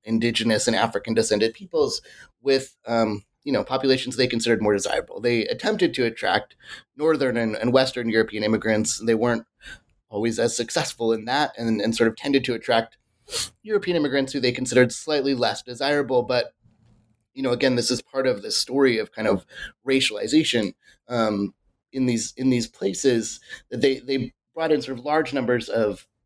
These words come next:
male laborers. Um, and, you know, sort of particularly in, in Argentina, they were trying to draw workers to the interior where, you know, they have these sort of, the, you may have heard of the,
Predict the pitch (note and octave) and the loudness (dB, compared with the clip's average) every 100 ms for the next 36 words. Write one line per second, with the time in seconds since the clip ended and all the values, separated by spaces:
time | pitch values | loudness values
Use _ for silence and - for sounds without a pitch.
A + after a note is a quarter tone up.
0 | A#2 B2+ B2+ A#2 - _ _ - C3 C3+ | -10 0 0 0 -4 _ _ -4 2 2
1 | F#2+ F#2+ F#2+ - - - A#2 A2+ G#2 - | 2 -2 0 -2 -4 -4 0 0 0 -8
2 | - - - - _ C#3 D3+ D3+ D3 C#3 | -14 -8 -8 -10 _ -8 -2 0 2 0
3 | - - - - _ _ _ E3+ D3 C3 | -4 -12 -16 -18 _ _ _ -4 -4 0
4 | C#3+ C3 D#3+ A#3 A3+ G#3 F3+ D#3 C#3 - | -2 -2 -2 -2 -2 -2 0 0 0 -2
5 | C3 B2+ C3+ C3 C3 D3+ G#3+ F#3+ C3 B2+ | -4 0 0 0 -2 -4 0 0 2 0
6 | B2 D3 D3 C3+ A#2 B2 B2 B2 A#2+ A2+ | -4 -2 0 0 -4 -2 0 2 0 0
7 | A#2 A2+ - - - - _ - C3+ B2+ | 0 0 -2 -10 -20 -20 _ -6 0 2
8 | A#2+ G#2+ A#2 A2+ A2 G#2 - A#2 A#2 - | 0 -2 0 2 0 -2 -4 -2 -4 -2
9 | C#3 D3 D#3 D#3+ D3 D2 A2 A#2+ A#2 A#2 | 0 2 2 2 -2 -4 -2 0 2 2
10 | A2 A2+ G#2+ G#2 G#2+ G#2 G#2+ G#2+ G#2 F#2+ | 0 -4 -2 2 2 2 0 2 2 2
11 | - A2+ F#2 - - - - A2 A2 A#2+ | 0 -2 -2 -4 -6 -6 -8 _ 0 0
12 | A#2+ B2 B2 A#2 G2 G#2 G2+ | 0 -4 2 2 0 0 0